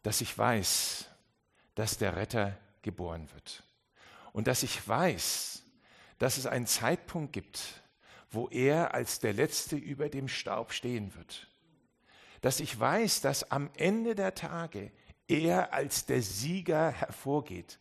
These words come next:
obwohl es im Augenblick nicht so ausschaut. Aber wenn du die Weihnachtsgeschichte aufmerksam liest,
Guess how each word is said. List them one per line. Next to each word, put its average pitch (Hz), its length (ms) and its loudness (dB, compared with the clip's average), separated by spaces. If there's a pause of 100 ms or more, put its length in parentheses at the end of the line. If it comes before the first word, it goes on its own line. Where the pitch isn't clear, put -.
(540)
obwohl 180 680 6
es - 320 4
im - 380 0
Augenblick 143 760 4 (240)
nicht - 280 0
so 156 100 0
ausschaut. - 680 -6 (1300)
Aber 135 460 8
wenn 165 140 6
du 190 100 4
die 156 140 4
Weihnachtsgeschichte 165 840 4
aufmerksam 147 580 2
liest, 202 380 0